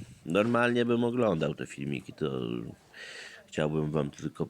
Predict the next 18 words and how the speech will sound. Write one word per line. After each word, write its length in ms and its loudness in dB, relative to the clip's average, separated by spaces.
nadmienić. 800 0
Nie 120 4
mam 180 6
nawet 400 4
czym 260 0
ul-, 500 2
ulepszyć. 840 2
O, 320 -2
tutaj 320 -8
coś 260 -16
mogę 240 -8
ulepszyć. 760 -4
No 60 -12
to 200 -2
ulepszmy, 680 4
no 120 0
i 100 0
tak 580 -2